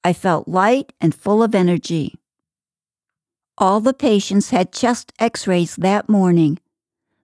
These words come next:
That afternoon, the doctor asked me to come to his office. He compared my two chest x-rays and said, "When you were admitted,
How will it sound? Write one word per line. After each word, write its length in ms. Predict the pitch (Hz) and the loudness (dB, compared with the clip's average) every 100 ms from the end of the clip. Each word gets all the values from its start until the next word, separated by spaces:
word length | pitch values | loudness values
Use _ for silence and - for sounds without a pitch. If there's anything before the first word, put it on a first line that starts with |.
| - | -2
That 220 | 202 185 | 0 2
afternoon, 600 | 170 165 175 196 220 180 | 0 0 2 4 4 4
the 80 | 160 | 2
doctor 440 | - 208 226 - | 0 0 0 -2
asked 300 | 160 185 - | 0 -2 0
me 100 | 220 | -2
to 80 | 240 | 0
come 240 | 240 196 196 | -2 0 0
to 100 | 208 | 0
his 160 | 196 - | -2 -2
office. 600 | 170 175 - 131 - - _ _ _ _ _ _ _ | -2 -2 -4 -10 -10 -16 _ _ _ _ _ _ _
He 160 | - 247 | -4 0
compared 520 | 240 214 277 277 254 | -2 0 0 0 2
my 140 | 180 | 0
two 300 | 170 - 233 | 0 0 -2
chest 440 | 208 - 247 - - | 0 -2 -2 -4 -8
x-rays 520 | 185 180 - 160 170 - | -8 -6 -6 -4 -2 0
and 120 | 190 | 0
said, 400 | - 170 160 - _ _ _ - | 0 -2 -2 -6 _ _ _ -6
"When 220 | 254 247 | 2 4
you 140 | 233 285 | 4 4
were 180 | 302 208 | 2 2
admitted, 560 | 170 202 208 151 - | 2 2 2 -2 -8